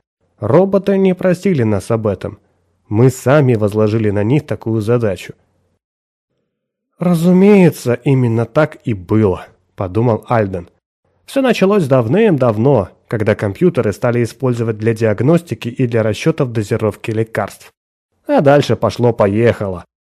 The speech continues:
Применение машин поощряли как прогрессивный метод.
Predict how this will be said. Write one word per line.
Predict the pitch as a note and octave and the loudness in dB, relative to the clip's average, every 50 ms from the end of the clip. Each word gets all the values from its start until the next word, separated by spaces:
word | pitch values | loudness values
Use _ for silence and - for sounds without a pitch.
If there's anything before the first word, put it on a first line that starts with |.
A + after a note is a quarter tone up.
| _ _ _ _ | _ _ _ _
Применение | - G2 G2 G#2 A2 C3+ E3+ E3+ E3+ E3 D#3 | -10 -6 -4 -2 0 2 4 4 4 4 4
машин | D3 D3+ C#3+ - - E3 F3+ E3 C3 | 4 2 0 0 0 0 0 0 0
поощряли | C#3 C3 A#2+ G#2+ A2+ A2 B2 C#3 D3 C#3 B2+ | 0 -2 -2 -2 -2 -2 0 0 0 0 0
как | B2 B2+ A#2+ - - | -2 -4 -6 -4 -4
прогрессивный | B2+ A#2 G#2+ A#2+ G#2+ A2 G#2 - - - A#2+ A#2+ G#2+ G#2+ G#2+ G#2+ | -4 -2 0 0 0 0 -2 -4 -8 -8 -6 -4 -2 -2 -2 -2
метод. | F#2+ G2+ A2 C3 B2+ - F#2 F2+ - | -2 -2 -2 -2 -2 -2 -6 -14 -16